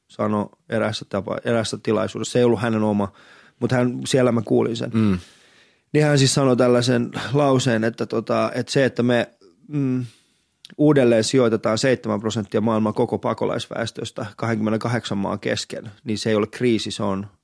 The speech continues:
Speaker 1: ö, se on niin kuin johtamisongelma.
Speaker 2: Niin se, että me ei onnistuta
Speaker 1: Niin,
Speaker 2: sijoittamaan.
Speaker 1: et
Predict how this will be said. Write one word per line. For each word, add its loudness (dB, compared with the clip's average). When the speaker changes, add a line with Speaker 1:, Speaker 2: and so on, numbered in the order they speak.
Speaker 1:
ö, -6
se -8
on -2
niin -4
kuin -4
johtamisongelma. -4
Speaker 2:
Niin 2
se, 4
että 0
me 2
ei 4
onnistuta 2
Speaker 1:
Niin, 6
Speaker 2:
sijoittamaan. 4
Speaker 1:
et 0